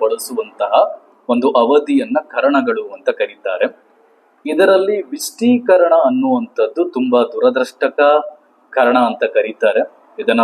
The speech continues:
ಭದ್ರಕರಣ ಅಂತಾನೂ ಹೇಳ್ತಾರೆ. ಒಟ್ಟು ಹನ್ನೊಂದು ಕರಣಗಳು ಬರುತ್ತೆ. ಭವ, ಭಾಲವ, ಕೌಲವ, ತೈತುಲ್ಯೆ, ಗರಜ, ವಣಿಕ,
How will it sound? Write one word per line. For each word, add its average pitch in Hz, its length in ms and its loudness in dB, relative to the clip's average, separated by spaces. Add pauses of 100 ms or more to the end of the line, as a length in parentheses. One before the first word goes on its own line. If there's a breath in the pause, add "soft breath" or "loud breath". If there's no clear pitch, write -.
(120)
ಭದ್ರಕರಣ 131 640 2 (120)
ಅಂತಾನೂ 127 300 -4 (100)
ಹೇಳ್ತಾರೆ. 117 460 0 (680)
ಒಟ್ಟು 151 200 2 (120)
ಹನ್ನೊಂದು 196 520 0
ಕರಣಗಳು 131 580 0
ಬರುತ್ತೆ. 104 360 0 (460)
ಭವ, 131 180 4 (1040)
ಭಾಲವ, 139 460 2 (880)
ಕೌಲವ, 147 480 2 (920)
ತೈತುಲ್ಯೆ, 151 720 0 (1120 soft breath)
ಗರಜ, 143 460 2 (1000)
ವಣಿಕ, 139 540 -2